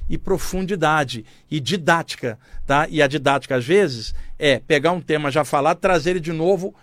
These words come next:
e explicar pro novo que tá ouvindo. E isso é assim, é didática e precisa ter respeito com os mais novos que estão chegando. É que a pessoa que tá escutando, ela não tem noção do que os mais novos mandam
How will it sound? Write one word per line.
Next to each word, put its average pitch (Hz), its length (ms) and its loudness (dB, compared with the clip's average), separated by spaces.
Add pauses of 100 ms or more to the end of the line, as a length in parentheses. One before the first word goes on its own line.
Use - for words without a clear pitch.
(100)
e 180 80 -6
explicar 175 440 -4
pro 170 160 -8
novo 160 340 -4
que - 60 -16
tá 170 100 0
ouvindo. 143 520 -2 (240)
E 165 200 -4
isso 190 340 -6 (120)
é 165 280 0
assim, 170 560 -2 (300)
é 131 320 -2
didática 151 580 -2
e 175 60 -2
precisa 175 240 -4
ter 180 160 -2
respeito 170 580 -2 (300)
com 160 100 -8
os 147 120 -6
mais 165 200 -4
novos 143 540 -4 (260)
que - 80 -8
estão - 220 -6
chegando. 123 580 -2 (240)
É 127 60 -6
que - 80 -2
a 139 60 0
pessoa 165 280 0
que - 80 -6
tá 147 100 2
escutando, 147 600 0
ela 160 180 0
não 185 140 -6
tem 196 140 -4
noção 202 320 -4
do 185 80 -12
que 208 80 -8
os 180 80 -6
mais 185 180 -4
novos 180 300 -4
mandam 185 440 -4